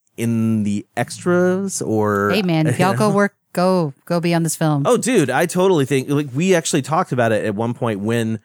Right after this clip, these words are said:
Speaker 1: Godzilla two was filming in Atlanta. I was like, "Somebody go out there and get on that set and then just tell us what it was like."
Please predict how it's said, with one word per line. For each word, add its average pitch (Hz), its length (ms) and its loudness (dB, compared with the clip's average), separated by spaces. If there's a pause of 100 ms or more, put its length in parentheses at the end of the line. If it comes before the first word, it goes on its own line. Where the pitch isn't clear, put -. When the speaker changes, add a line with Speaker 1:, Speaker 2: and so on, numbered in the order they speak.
(400)
Speaker 1:
Godzilla 113 480 -4
two 226 260 -4
was 123 220 -2
filming 90 340 -6
in 85 100 -12
Atlanta. 80 600 -12
I - 60 -6
was 110 120 -4
like, 113 160 -8
"Somebody 254 360 0
go 156 180 2
out 143 300 -2
there 107 320 -2
and 113 200 -6
get 135 220 -2
on 117 220 -2
that 101 200 -6
set 104 440 -6
and 107 160 -8
then 113 120 -4
just 107 160 -8
tell 123 200 -4
us 104 120 -8
what 101 80 -4
it 85 80 -8
was 82 160 -14
like." 92 360 -8